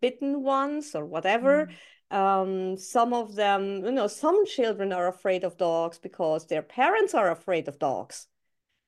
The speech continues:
Speaker 1: You know, like, it's transmitted from the parent to the children. You know, maybe the child is, uh, is curious, wants to go near a dog, and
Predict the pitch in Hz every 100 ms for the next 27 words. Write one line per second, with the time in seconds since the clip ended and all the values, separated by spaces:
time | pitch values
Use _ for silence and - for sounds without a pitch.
0 | _ _ 170 165 180 180 - 220 - -
1 | 214 190 - 269 381 359 - - 226 196
2 | 196 190 190 _ _ - 175 233 233 220
3 | 214 - 175 - 277 339 285 151 139 170
4 | 151 160 208 233 226 220 - 214 220 262
5 | 233 220 - 208 202 196 - - 247 233
6 | 240 285 285 202 208 240 208 202 208 208
7 | 202 190 190 240 285 208